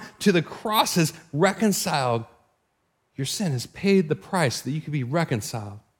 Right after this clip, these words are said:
with the triune God. And I would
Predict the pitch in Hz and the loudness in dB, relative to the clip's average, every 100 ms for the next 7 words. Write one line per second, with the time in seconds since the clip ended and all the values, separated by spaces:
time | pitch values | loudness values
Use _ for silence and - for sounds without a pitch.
0 | _ - 104 - 117 101 87 85 _ 139 | _ -14 -12 -10 -8 -8 -10 -14 _ -8
1 | 87 78 _ _ _ _ _ _ _ _ | -8 -12 _ _ _ _ _ _ _ _
2 | _ _ _ _ _ _ _ _ - - | _ _ _ _ _ _ _ _ -18 -8
3 | 151 156 156 139 | -2 2 4 2